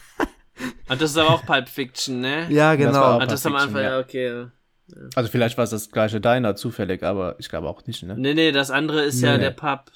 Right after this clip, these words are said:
Speaker 2: Das ist ja, nee, ja, ist gut. Es
Speaker 3: Ähm,
Speaker 2: wäre keine Folge ohne einen Fehltritt von mir.
Speaker 1: <laughs> Naja, war nur ganz
Speaker 3: Ähm,
Speaker 1: kurz.
Speaker 3: Genau, bis auf
Speaker 2: Ja.
Speaker 3: diese vier Picks, die ich jetzt hatte, fiel's mir dann auch so ein bisschen schwer, hab ich gemerkt.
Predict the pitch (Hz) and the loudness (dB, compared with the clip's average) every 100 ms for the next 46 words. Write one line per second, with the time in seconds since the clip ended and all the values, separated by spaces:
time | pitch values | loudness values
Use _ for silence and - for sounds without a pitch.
0 | - 117 - 120 127 117 110 113 117 107 | -10 -10 -10 -12 -8 -6 -8 -10 -10 -12
1 | - 117 98 - - - _ _ _ _ | -14 -12 -12 -12 -18 -20 _ _ _ _
2 | _ _ _ _ _ _ _ _ - - | _ _ _ _ _ _ _ _ -20 -20
3 | - - - - _ - 127 123 131 120 | -20 -20 -20 -20 _ 0 4 4 4 2
4 | 117 170 190 - 202 208 220 196 208 202 | 4 2 2 2 2 4 2 0 2 2
5 | 202 247 254 - 220 - 214 196 185 185 | 0 -2 -4 -4 -6 -4 -6 -4 -4 -6
6 | - _ _ _ _ - - - - - | -12 _ _ _ _ -6 -6 -10 -18 -20
7 | _ - _ _ _ _ _ - - 92 | _ -20 _ _ _ _ _ -20 -10 -6
8 | 87 78 90 - 98 113 120 117 120 117 | -6 -6 -10 -8 -2 2 2 2 0 0
9 | 120 117 - - - - 220 - 523 247 | -2 -4 -4 0 2 2 2 2 0 0
10 | - - - _ _ _ _ _ - 120 | -2 -6 -10 _ _ _ _ _ -2 0
11 | 117 123 110 123 127 131 - - 127 139 | 0 -2 -2 -2 -4 -6 -12 -6 -2 -2
12 | - 143 - 123 127 113 139 139 117 - | -2 -6 -4 -6 -4 -4 -4 -2 -4 -4
13 | 120 - 117 113 104 - - 127 131 101 | -6 -2 -2 -2 -4 -6 -4 -4 -4 -6
14 | 98 107 101 - 101 101 107 123 113 110 | -6 -6 -6 0 0 0 -4 -6 -4 -2
15 | 127 | -2